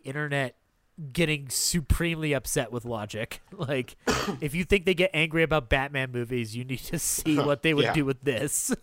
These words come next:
Speaker 1: <laughs> Um, the
Speaker 2: Yeah,
Speaker 1: context
Speaker 2: you really had to have suspension of disbelief at this point.
Speaker 1: Oh, yeah, absolutely. But they reconcile. They're having breakfast before he goes to work. And, you know, this,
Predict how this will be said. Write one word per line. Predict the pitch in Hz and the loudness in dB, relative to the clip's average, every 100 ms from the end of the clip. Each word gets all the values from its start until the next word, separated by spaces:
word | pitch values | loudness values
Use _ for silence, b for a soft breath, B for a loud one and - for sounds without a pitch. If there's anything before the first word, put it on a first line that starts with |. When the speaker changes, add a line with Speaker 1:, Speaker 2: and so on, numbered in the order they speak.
| - - | -8 -6
Speaker 1:
<laughs> | 311 - 180 - - 403 B B B | -6 -4 -12 -6 -2 -2 B B B
Um, | 160 139 131 131 | -2 0 -2 -2
the | 120 | 2
Speaker 2:
Yeah, | 123 | 4
Speaker 1:
context | 190 127 147 | 4 4 0
Speaker 2:
you | 180 | 2
really | 180 | 4
had | 160 147 | 6 6
to | |
have | 143 135 | 6 4
suspension | 123 - 131 117 113 | 0 -4 -2 -2 -4
of | 101 | -4
disbelief | 110 101 101 98 90 | -4 -4 -4 -4 -6
at | 62 | -10
this | 95 | -10
point. | - 110 69 - | -8 -10 -10 -6
Speaker 1:
Oh, | 165 165 | 4 6
yeah, | 160 139 113 | 6 4 0
absolutely. | 143 139 - 131 117 110 120 | 0 -2 -2 -4 -4 -6 -8
But | 110 190 175 - b b b b _ _ | 2 4 4 0 b b b b _ _
they | 151 175 | 2 4
reconcile. | 160 170 175 151 - 160 151 151 147 135 b b b _ | 4 2 0 -4 0 2 4 4 2 -2 b b b _
They're | 147 165 | 2 4
having | 147 160 160 143 123 _ | 4 2 0 -6 -14 _
breakfast | 160 135 151 135 | 2 2 -2 -2
before | 151 - 151 | -4 -2 0
he | 139 | 2
goes | 131 147 135 | 2 2 2
to | 143 | -2
work. | 127 127 123 - | 0 0 -2 -4
And, | 139 135 135 120 b b b b _ _ _ _ _ _ 196 202 214 202 | -2 -2 -4 -12 b b b b _ _ _ _ _ _ -20 -20 -20 -20
you | 214 214 | -2 2
know, | 185 156 165 - - | 4 4 0 -10 -8
this, | 277 | 0